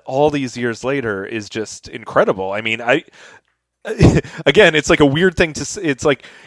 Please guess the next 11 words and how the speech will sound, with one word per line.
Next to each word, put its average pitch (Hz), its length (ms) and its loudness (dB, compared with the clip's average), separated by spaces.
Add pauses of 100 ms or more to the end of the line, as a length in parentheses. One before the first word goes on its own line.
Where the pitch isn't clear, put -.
impressive 175 840 2
in 165 200 -2
a 139 80 2
weird 151 420 0
way 110 320 0
that 110 160 -4
someone 143 640 2
is 127 260 -4
so 165 540 4
determined 139 840 0
to, 120 720 -6